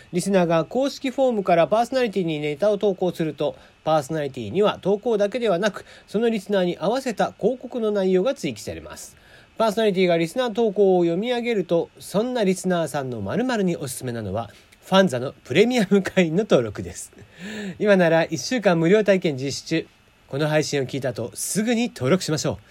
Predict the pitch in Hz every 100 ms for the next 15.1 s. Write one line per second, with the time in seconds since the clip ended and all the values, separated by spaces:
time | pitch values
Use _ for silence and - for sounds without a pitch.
0 | - - - _ 233 226 - 214 247 262
1 | 247 196 196 - 156 208 233 220 208 175
2 | 175 165 170 151 156 147 131 135 131 113
3 | 135 233 226 127 - 156 254 302 262 190
4 | 175 139 113 92 - - _ _ _ _
5 | _ _ _ - 104 117 151 180 175 175
6 | - - - 160 175 165 - - 202 185
7 | - 208 - 226 202 170 143 147 226 196
8 | - 214 185 - 208 208 214 202 - 180
9 | 180 220 - 180 156 151 156 151 135 127
10 | 214 269 202 160 156 156 147 139 156 202
11 | 185 175 151 143 151 160 135 175 185 175
12 | _ - 95 78 80 90 90 104 156 220
13 | - - 190 - 143 - - 202 220 214
14 | 185 - - - - 254 349 392 392 392